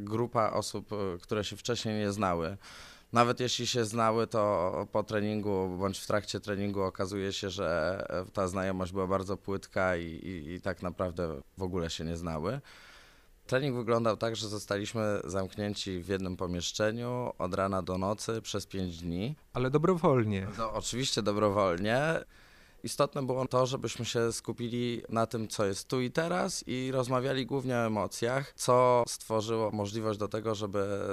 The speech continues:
Speaker 1: cała ta sytuacja treningowa się zadziała, bo myślę, że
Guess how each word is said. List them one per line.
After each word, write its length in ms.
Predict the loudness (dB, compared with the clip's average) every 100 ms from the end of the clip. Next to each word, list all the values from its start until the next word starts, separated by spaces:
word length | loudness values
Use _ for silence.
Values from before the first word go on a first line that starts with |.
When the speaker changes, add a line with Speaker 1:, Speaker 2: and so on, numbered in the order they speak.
| -2
Speaker 1:
cała 320 | 0 2 2 0
ta 120 | -4
sytuacja 500 | -6 -2 -2 0 -2
treningowa 520 | -2 -2 0 0 0
się 160 | -2 -2
zadziała, 460 | -2 0 0 0
bo 140 | -2 -2
myślę, 340 | -2 0 0
że 200 | 0